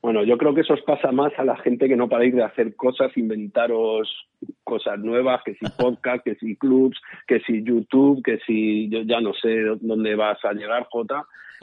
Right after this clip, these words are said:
Speaker 1: Eh, de-, de-, te, te veo presentándote con, a las selecciones de, de la Comunidad de Madrid o algo.
Speaker 2: <laughs>
Speaker 1: Eh, pero bueno, sí, genera, genera sobre todo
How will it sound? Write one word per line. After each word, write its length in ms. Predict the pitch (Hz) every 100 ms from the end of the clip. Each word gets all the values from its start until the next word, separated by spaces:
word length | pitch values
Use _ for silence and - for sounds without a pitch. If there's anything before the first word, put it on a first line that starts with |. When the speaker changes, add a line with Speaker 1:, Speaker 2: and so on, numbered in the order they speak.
| -
Speaker 1:
Eh, 280 | 113 101 98
de-, 340 | 101 101 98 95
de-, 160 | 110
te, 160 | 107 113
te 140 | 113
veo 200 | 107 113
presentándote 920 | 107 113 - 107 101 117 117 107 101 98
con, 800 | 110 104 104 107 104 107 107 107
a 100 | 110
las 180 | 107 98 -
selecciones 560 | 104 98 - 110 107
de, 380 | 107 104 104 107 -
de 80 |
la 80 | 104
Comunidad 260 | 101 107 107
de 60 |
Madrid 360 | 107 98 110 135 117
o 80 |
algo. 240 | 117 127 156
Speaker 2:
<laughs> 100 | 139 - - - - - - _ _ _ 123
Speaker 1:
Eh, 680 | 117 117 110 113 107 107 110 _ _
pero 260 | 123 117 113
bueno, 340 | 143 131 123 -
sí, 280 | 156 143 - -
genera, 840 | 113 123 127 135 131 131 123 117 -
genera 380 | 113 120 131 127
sobre 300 | 147 135 131
todo 520 | 117 135 139 147 151